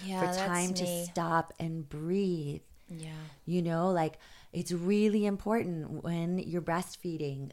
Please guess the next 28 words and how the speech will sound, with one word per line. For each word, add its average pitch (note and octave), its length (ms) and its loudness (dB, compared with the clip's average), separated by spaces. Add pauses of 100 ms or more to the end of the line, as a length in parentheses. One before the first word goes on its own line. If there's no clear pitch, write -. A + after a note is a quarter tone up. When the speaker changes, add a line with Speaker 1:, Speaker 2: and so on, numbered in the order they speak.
Speaker 2:
that C#3 260 -2 (360)
everything G3 1000 6
stops. - 680 -2
You're D#3+ 140 -4
not F#3 280 -2 (140)
watching D#3 680 0
a F3 40 -2
show. C#3 480 0
You're C#3+ 160 -2
not D3 300 -2
talking C#3+ 460 -2
on F#3 140 2
the F#3+ 60 0
phone. C3 800 -2
Speaker 1:
Mm. G#3 140 -4 (340)
Speaker 2:
You're E3+ 160 -4
not, D#3+ 340 4
like, F#3 200 2
thinking F3+ 520 -2
about D#3+ 300 4
a D#3 40 0
thousand D#3 560 0
things D3+ 280 -4
that D3+ 120 0
are D3 100 4
ahead D3+ 300 2
of C#3+ 160 0
you, C3 380 2